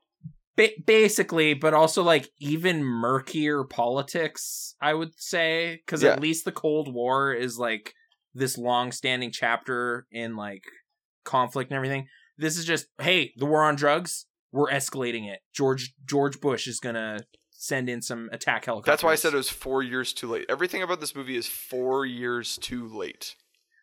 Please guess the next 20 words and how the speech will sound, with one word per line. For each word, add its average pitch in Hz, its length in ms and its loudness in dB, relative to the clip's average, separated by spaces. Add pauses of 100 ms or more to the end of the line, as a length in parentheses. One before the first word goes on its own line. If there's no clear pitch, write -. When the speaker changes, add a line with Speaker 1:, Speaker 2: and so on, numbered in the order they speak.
Speaker 1:
But 196 100 0
I 196 80 6
also 220 260 4
feel 226 200 2
like 190 160 0
this 170 200 -2
screenplay 160 420 0
wouldn't 143 400 -2
have 156 120 -2
been 143 220 -4
written 147 400 -8
until 139 320 -6
that 131 240 0
opening 123 720 -4
quote 117 480 -2
by 120 160 0
George 113 320 -6
Bush 107 240 -8
is 110 100 -10
on, 104 240 -10